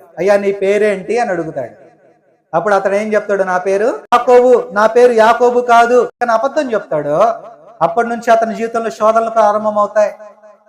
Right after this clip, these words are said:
తన మామ దగ్గర పనివాళ్ళ బ్రతుకుతాడు, ఇరవై సంవత్సరాలు శోధనని, శ్రమలను అనుభవిస్తాడు.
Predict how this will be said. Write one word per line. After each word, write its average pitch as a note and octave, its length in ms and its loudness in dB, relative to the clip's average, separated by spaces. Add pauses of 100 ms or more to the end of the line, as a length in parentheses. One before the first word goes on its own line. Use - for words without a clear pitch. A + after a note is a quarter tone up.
(240)
తన F#3+ 320 -4
మామ G3+ 320 2
దగ్గర A#3 480 2 (460)
పనివాళ్ళ A#3 440 2
బ్రతుకుతాడు, A3+ 680 0 (280)
ఇరవై A3+ 320 2
సంవత్సరాలు B3 680 0 (220)
శోధనని, A#3 480 2
శ్రమలను A#3 380 -2
అనుభవిస్తాడు. A3+ 720 -2